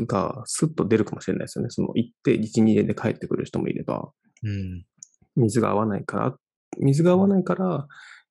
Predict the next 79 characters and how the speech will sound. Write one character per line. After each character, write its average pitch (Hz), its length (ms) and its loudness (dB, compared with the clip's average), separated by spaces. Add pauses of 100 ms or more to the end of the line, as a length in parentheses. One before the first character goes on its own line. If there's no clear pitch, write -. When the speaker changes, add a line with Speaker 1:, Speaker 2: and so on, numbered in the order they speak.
Speaker 1:
え 113 80 4
っ 101 40 2
と、 - 100 -6
東 147 340 2
京 160 180 4
で 170 80 4
の - 140 0
成 104 200 0
功 98 220 0
を 98 140 0
諦 - 200 -2
め 98 120 -2
る、 - 180 -8 (260)
な 107 80 -4
の 98 120 -4
か、 117 400 -4
水 123 240 2
が 180 100 4
合 - 40 2
わ 185 80 4
な 185 120 4
い 160 100 -4
か 160 120 -4
ら、 175 160 -2
こ - 180 -4
れ 151 60 4
は 143 60 2
自 113 140 0
分 139 280 4
に 143 160 0
合 - 80 -2
っ 143 60 -16
て - 160 -4
な 110 120 -2
い 101 40 -2
も 98 120 -6
の - 80 -4
な - 100 -6
ん - 80 -6
だ - 80 -4
っ - 40 -12
て、 - 180 -20
す - 140 -14
っ - 40 -20
ぱ 110 100 0
り 98 80 -2
や-、 101 120 -4
諦 - 400 -8
め - 80 -4
る - 80 -6
と - 100 -16
か - 100 -14
ね。 135 120 -4 (2500)
あ 143 40 -4
っ 143 60 -8
た - 100 -4
の - 100 -8
か 50 120 -8
な 50 100 -8
と - 40 -10
思 - 40 -14
い - 0 -
ま - 80 -16 (300)
す - 60 -20
け - 100 -10
ど - 100 -8
ね。 120 420 -6
だ 151 80 0
か 127 100 0
ら 117 60 -8
そ 151 80 0
う - 20 4
い 160 40 0
っ - 20 -2
た 196 100 2
意 - 40 8
味 175 60 6
で - 100 2
は、 - 180 -2